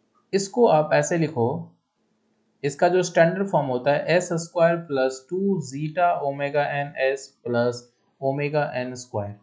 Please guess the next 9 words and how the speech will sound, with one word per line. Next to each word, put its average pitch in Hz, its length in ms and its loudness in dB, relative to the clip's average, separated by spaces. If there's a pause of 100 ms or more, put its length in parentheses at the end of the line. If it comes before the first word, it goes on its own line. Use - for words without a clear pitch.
(100)
ये 151 160 2
हो 160 200 4
जाएगा 135 320 2 (140)
characteristic 120 600 -4
equation। 156 440 -6 (320)
आप 214 240 4
इसको 196 280 2
इसके 175 220 -2
साथ 151 180 2